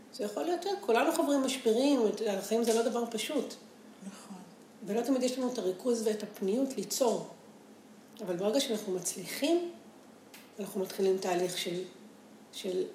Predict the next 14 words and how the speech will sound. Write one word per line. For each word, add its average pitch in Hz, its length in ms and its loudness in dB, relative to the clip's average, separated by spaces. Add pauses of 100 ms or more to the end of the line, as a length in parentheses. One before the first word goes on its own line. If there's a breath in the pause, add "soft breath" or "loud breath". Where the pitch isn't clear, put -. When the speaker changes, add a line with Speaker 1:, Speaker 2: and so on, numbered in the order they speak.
(100)
Speaker 1:
איך 240 220 -10
נקרא 214 300 -6
לזה? 214 240 -4
עולה 196 420 -2
לי 269 140 2
המילה 202 280 2
שיקום, 214 480 0
אבל 160 160 -2
בהקשר 170 280 -2
הזה 202 160 -2
זה 196 80 0
Speaker 2:
ריפוי. 208 400 0 (100)
Speaker 1:
ריפוי, 185 480 4 (160)
תודה. - 220 -10